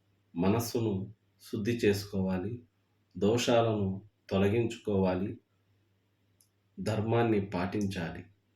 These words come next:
మానవుడు మనస్సు ఎలా ఉంటే అతని ప్రవర్తన కూడా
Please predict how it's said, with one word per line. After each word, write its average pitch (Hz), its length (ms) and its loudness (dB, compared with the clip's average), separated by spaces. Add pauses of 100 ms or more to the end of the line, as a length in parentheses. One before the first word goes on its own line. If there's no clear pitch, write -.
(1700)
మానవుడు 117 680 4 (1600)
మనస్సు 120 340 6
ఎలా 113 340 6
ఉంటే 107 500 -2 (200)
అతని 98 400 -2
ప్రవర్తన 113 520 0
కూడా 101 480 -4